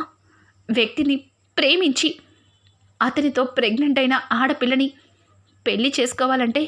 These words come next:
ఏ మగవాడికైనా కాస్త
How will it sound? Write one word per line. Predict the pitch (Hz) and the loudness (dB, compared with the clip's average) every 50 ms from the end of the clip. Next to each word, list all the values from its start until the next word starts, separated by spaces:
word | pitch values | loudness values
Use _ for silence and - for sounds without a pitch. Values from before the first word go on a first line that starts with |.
| - - - _ _ _ _ _ _ _ - | -6 -12 -20 _ _ _ _ _ _ _ -4
ఏ | 247 277 285 302 381 | -2 2 2 2 2
మగవాడికైనా | 392 330 247 240 277 294 294 277 285 285 277 254 277 285 285 - _ _ _ _ _ _ _ _ _ _ _ _ _ _ - _ _ _ _ - | 2 0 0 2 2 0 2 0 0 0 0 0 0 -2 -4 -8 _ _ _ _ _ _ _ _ _ _ _ _ _ _ -20 _ _ _ _ -2
కాస్త | - 190 220 - - | 0 0 0 0 0